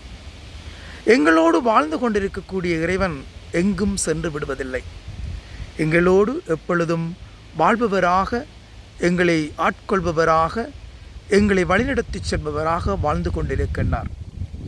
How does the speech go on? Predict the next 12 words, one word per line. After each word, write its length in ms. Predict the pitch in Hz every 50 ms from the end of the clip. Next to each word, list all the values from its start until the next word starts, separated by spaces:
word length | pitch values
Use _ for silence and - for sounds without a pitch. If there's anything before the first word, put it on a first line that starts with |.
| - - - - - - - -
இந்த 260 | 214 226 240 247 220 - -
பேருண்மையிலே, 880 | 240 269 311 311 254 214 208 196 190 180 175 170 175 175 196 226 - - - - - - - - -
இந்த 180 | 196 180 175 175
இறை 220 | 170 180 208 214
விசுவாசத்திலே 840 | 196 202 - - 247 220 208 185 175 160 175 165 - - 175 175 175
நாங்கள் 460 | 165 160 156 160 160 180 214 233 269 - - - - - -
எங்களுடைய 340 | - - 160 160 156 156
வாழ்க்கையை 540 | 151 156 160 170 196 180 - - - 170 165
நாங்கள் 540 | 151 147 139 139 147 143 160 185 208 247 240 - - - - - - -
வாழ்ந்து 300 | - 151 160 160 156 151
கொண்டிருக்க 500 | 139 160 143 - 131 131 131 - - 131
வேண்டும். 580 | 123 127 123 123 123 123 - - - - -